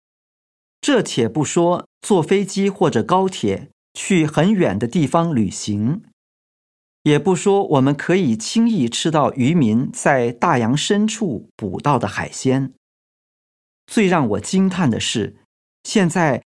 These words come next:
我们不仅可以写信，也能通话，只要你喜欢，也可以视频。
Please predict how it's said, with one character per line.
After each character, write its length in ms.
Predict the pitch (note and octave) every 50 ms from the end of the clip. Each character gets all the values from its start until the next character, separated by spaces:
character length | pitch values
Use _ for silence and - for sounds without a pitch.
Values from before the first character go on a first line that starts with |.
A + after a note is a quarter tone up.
| _ _ _
我 180 | D#3+ E3 D#3+
们 180 | F3+ G#3+ A3+ G#3+
不 140 | C#4 C4+ -
仅 240 | - C#3+ B2+ A2+
可 180 | A2+ - - F#3
以 140 | G#3 A3+ A3+
写 260 | - - - F#2 F#2
信， 420 | G2+ - - A3+ F#3 A#2 - - - _ _ _ _ _ _ _ -
也 120 | A2+ G#2+
能 180 | F#2 G2 G#2 A#2+
通 280 | A#2+ - - F3+ G3
话， 320 | G#3 - A3 F#3+ D3+ - - _ _ _ _ _ _ _ _ _ _ _
只 160 | - - C3
要 180 | C#3 E3+ F3+ D#3+
你 140 | D3+ F#3 G#3+
喜 280 | - - - A2 F#2
欢， 380 | F2+ - - B2+ B2 B2 A#2+ - _ _ _ _ _
也 140 | C#3 C3+ C3
可 200 | B2+ - - G3+
以 160 | A3 F3+ A2+
视 260 | G2 - - - G3 -
频。 460 | - - - G2 F#2 G2 A#2 -